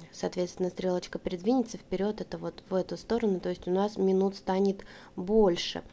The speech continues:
Одно маленькое деление — это одна минута,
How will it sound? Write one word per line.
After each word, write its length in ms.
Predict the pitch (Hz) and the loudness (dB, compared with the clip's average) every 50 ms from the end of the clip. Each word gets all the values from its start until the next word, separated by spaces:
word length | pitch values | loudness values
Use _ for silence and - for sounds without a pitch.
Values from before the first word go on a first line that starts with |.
| - - | -12 -8
Одно 260 | - 180 175 190 180 | -6 -2 2 2 2
маленькое 560 | 180 175 170 170 170 175 175 - 185 180 180 | 4 2 2 0 0 -2 -4 -4 -2 -2 -2
деление — 480 | 175 180 190 190 220 262 277 262 214 - | 0 0 0 2 2 2 2 2 0 0
это 240 | - 185 185 - 180 - - - - - - | -2 -6 -6 -6 -8 -8 -10 -20 -18 -12 -8
одна 380 | 165 165 160 170 175 185 208 | -8 -6 -2 0 0 2 4
минута, 560 | 214 208 196 190 175 156 156 156 - - 175 | 4 4 2 2 0 0 -4 -6 -6 -8 -10